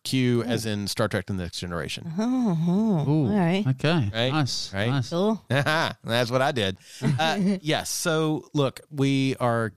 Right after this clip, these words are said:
Speaker 1: jumping right in because, like, my advice is if you missed last week, please go back and listen, listen to last week. We talk a little more about what we're actually coming up and doing, yada, yada, yada. I don't care. This is all because of our brilliant people at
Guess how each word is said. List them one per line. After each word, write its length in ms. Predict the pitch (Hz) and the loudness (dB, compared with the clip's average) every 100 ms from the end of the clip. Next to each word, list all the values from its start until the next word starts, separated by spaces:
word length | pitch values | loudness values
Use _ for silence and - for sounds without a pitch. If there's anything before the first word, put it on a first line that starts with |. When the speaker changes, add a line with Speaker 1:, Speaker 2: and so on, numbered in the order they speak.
| - | -4
Speaker 1:
jumping 280 | 117 113 101 | -2 0 0
right 180 | 95 | 0
in 200 | 92 92 | 0 -2
because, 440 | 87 95 98 - - _ - | -4 -2 -2 -2 -10 _ -8
like, 220 | 107 - | -8 -4
my 180 | 123 120 | -2 -2
advice 400 | 110 101 92 92 | -2 -2 -2 -4
is 140 | 87 | -6
if 140 | 95 - | -4 -2
you 80 | |
missed 220 | 160 190 127 | 0 0 0
last 220 | 110 - | 0 0
week, 200 | 104 - | -4 -2
please 340 | - 202 190 | 0 2 2
go 140 | - 127 | 2 2
back 200 | 110 110 | 0 -2
and 100 | 92 | -6
listen, 360 | - - 95 - | -6 -8 -8 -2
listen 240 | 123 110 | -2 0
to 80 | 98 | -2
last 260 | 113 110 117 | 0 0 0
week. 200 | 104 - _ _ | -2 -2 _ _
We 120 | 131 123 | -2 0
talk 180 | 113 | 0
a 20 | 107 | 0
little 140 | 101 | 0
more 200 | 92 95 | 0 0
about 260 | 92 139 - | 0 0 0
what 100 | 113 | 0
we're 140 | 107 | 0
actually 240 | 104 - | -2 -4
coming 180 | 98 98 | -4 -2
up 160 | 101 98 | -2 -2
and 100 | 87 | -2
doing, 280 | 98 95 95 | -2 -2 -2
yada, 200 | 98 92 | -2 -2
yada, 140 | 85 | -2
yada. 180 | 87 98 | -2 -2
I 20 | |
don't 180 | 85 85 | -2 -4
care. 260 | 113 107 - _ _ _ | -2 -2 -4 _ _ _
This 380 | 151 131 151 - | -14 -4 -4 -2
is 80 | 143 | -2
all 200 | 131 131 | 0 2
because 280 | 123 123 107 | 2 2 2
of 60 | |
our 100 | 104 | 2
brilliant 580 | 95 113 117 113 104 - | 2 2 2 2 0 -2
people 480 | - 110 104 101 - 98 | -4 -2 0 0 -2 -2
at 240 | 95 | -2